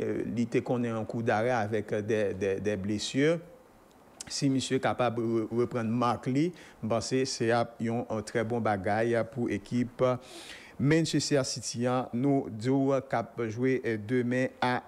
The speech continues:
euh, midi trente. Et puis Arsenal, j'en ai parlé de l'Italien, lui-même cap jouer contre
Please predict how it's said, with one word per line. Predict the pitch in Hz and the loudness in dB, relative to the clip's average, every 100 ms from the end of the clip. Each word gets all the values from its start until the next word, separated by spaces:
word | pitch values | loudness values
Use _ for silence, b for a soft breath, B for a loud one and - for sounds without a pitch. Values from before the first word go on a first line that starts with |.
| - | -2
euh, | 110 | 0
midi | 107 110 143 123 123 | 2 2 2 0 -2
trente. | - 143 139 - | -2 -2 -2 -6
Et | |
puis | 120 120 127 | -6 -6 0
Arsenal, | 139 135 - 123 143 175 | 0 0 -2 -2 -2 -2
j'en | 131 127 | -2 -2
ai | 123 117 | -2 -2
parlé | 117 113 110 | -2 -2 -2
de | 110 | -4
l'Italien, | 110 107 107 104 117 127 | -4 -2 -2 0 0 -2
lui-même | 113 117 120 | -2 -2 -2
cap | 110 104 | 0 0
jouer | 90 131 | 0 0
contre | - 120 - | 0 -2 -4